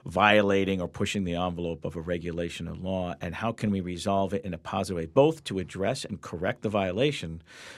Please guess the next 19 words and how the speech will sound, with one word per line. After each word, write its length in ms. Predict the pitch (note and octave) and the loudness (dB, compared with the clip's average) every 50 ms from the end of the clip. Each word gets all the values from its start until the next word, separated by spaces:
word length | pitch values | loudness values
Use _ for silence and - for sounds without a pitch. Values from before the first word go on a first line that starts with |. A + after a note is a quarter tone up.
| - _ - | -6 _ 4
but 180 | - - - | 4 4 4
to 80 | - B2+ | 0 -8
put 420 | A2+ - - - C3 B2+ - - | -8 -6 0 2 4 4 2 0
the 100 | - G#2+ | -4 -6
soldier, 520 | F#2+ - - G#2+ A2 A2+ G#2+ G#2+ A2 G#2+ G#2 | -4 -2 0 2 2 0 0 0 -2 -2 -2
the 100 | G2 F#2 | -4 -6
unit, 400 | E2+ F#2+ G2+ G2+ G2 G#2 G2 - - | -4 -2 0 0 0 0 -2 -4 -4
or 260 | - F#2+ F#2 F#2+ F#2 | -2 -2 0 -2 -2
the 80 | F#2 | -4
person 440 | G#2+ - - B2 A#2+ B2 - - G2 | -8 -6 -4 -4 -2 -2 -4 -6 -6
who 100 | F2 F2+ | -6 -6
needs 280 | E2+ E2+ E2 E2 E2+ E2 | -6 -6 -8 -8 -10 -10
legal 240 | E2 F2 E2 E2+ F2 | -10 -8 -8 -8 -8
support 560 | - - D#2+ - - E2+ E2+ E2 E2 E2+ - _ - - - - - _ | -10 -10 -12 -10 -8 -6 -4 -4 -4 -6 -8 _ -18 -20 -20 -20 -20 _
on 400 | - G2 F2+ E2+ E2+ E2+ E2 - - | -6 -4 -2 -2 -2 -2 -4 -4 -6
a 120 | - F2 | -8 -10
positive 500 | D#2+ - - G2 F#2 F#2 F#2 F#2 F2 D#2 | -10 -8 -6 -6 -4 -4 -4 -6 -8 -10
trajectory 540 | - - D#2+ F2+ F2+ F2+ - - F2+ E2+ - | -10 -10 -6 -6 -4 -6 -6 -6 -8 -10 -10
forward. 540 | - - - F2 F#2 F#2 F2+ F2 E2+ - | -10 -8 -8 -6 -6 -6 -6 -6 -8 -10